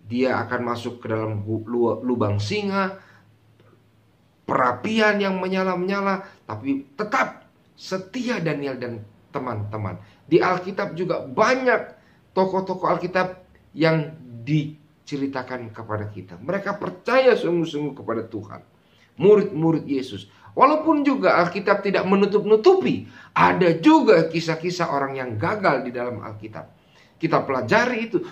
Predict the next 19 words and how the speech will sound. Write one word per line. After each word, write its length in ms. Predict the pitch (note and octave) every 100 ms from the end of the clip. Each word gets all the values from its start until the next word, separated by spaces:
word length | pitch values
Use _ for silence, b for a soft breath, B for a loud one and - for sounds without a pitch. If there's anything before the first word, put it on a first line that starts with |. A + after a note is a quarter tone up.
| B
supaya 320 | - - C3 A#2+
kita 280 | C#3+ C3+ -
tidak 320 | C#3 B2+ -
terjerumus 760 | A#2+ G#2+ G#2+ B2 A3+ A#3 F#3+ -
kepada 400 | - - A#2+ A2
dosa 480 | F#2 A2 A2 G#2 F2+
yang 240 | F2 E2 E2
sama. 520 | - E2 F2+ F#2 D#2+ b b b b
Kita 280 | - E3 D#3
pelajari 560 | D#3 D#3 A3 C4 C4+ B3
itu 80 |
supaya 320 | A3 - D#3+ D#3+
kita 160 | E3
boleh 240 | C#3+ D3 D3
dikuatkan. 720 | - - - G#2+ - - - _ b b b _
Luar 240 | C#4+ C4+ A3+
biasa 320 | A3 G#3+ F3
saudara-saudara 480 | D#3 C3 - B2+ B2
memiliki 760 | A#2 A#2+ E3 E3 E3 C#3+ C3